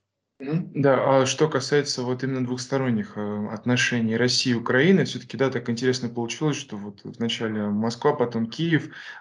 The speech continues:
э, последовательно. Можно ли говорить о том, что Макрон был, м, стал, так сказать, посредником в отношении двух стран и в разрешении, собственно, украинского вопроса?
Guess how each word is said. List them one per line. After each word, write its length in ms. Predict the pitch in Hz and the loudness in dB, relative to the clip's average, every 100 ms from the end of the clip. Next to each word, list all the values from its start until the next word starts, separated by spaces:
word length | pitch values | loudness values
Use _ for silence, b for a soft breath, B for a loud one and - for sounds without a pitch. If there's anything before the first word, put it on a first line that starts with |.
| - | -10
э, 80 | |
последовательно. 1040 | 117 117 120 - 120 110 101 - 104 107 - B B B | -6 -2 -2 2 2 2 -2 -2 -2 -2 -6 B B B
Можно 360 | 131 156 156 | 2 4 4
ли 100 | 127 | 2
говорить 320 | 113 120 123 | 2 2 0
о 60 | 110 | 0
том, 160 | 127 131 | 0 -2
что 220 | - 107 | -2 -2
Макрон 480 | 104 104 117 113 104 | -2 -2 0 0 0
был, 420 | 117 117 110 104 | -2 0 -2 0
м, 320 | 98 101 104 | 0 2 2
стал, 360 | - - 117 117 | 0 0 0 0
так 120 | 113 | -6
сказать, 240 | - 113 | -6 -6
посредником 880 | - 117 127 120 101 101 - 92 92 | -2 -2 2 2 2 -2 -4 -8 -8
в 100 | 101 | -6
отношении 560 | 101 107 107 104 98 101 | -6 -6 -6 0 2 4
двух 240 | 98 101 | 2 -4
стран 380 | - - 104 98 101 | -6 -2 0 0 0
и 240 | 101 110 | 0 0
в 140 | 104 101 | 0 0
разрешении, 720 | 107 107 113 120 113 107 104 B B B | -2 -2 -2 2 4 4 2 B B B
собственно, 440 | - 123 - 104 104 | -6 -4 0 2 4
украинского 880 | 113 113 104 - 95 92 90 92 | 4 4 2 -2 -6 -4 -4 -4
вопроса? 640 | 98 98 101 95 - 95 | -4 -4 -2 -4 -4 -10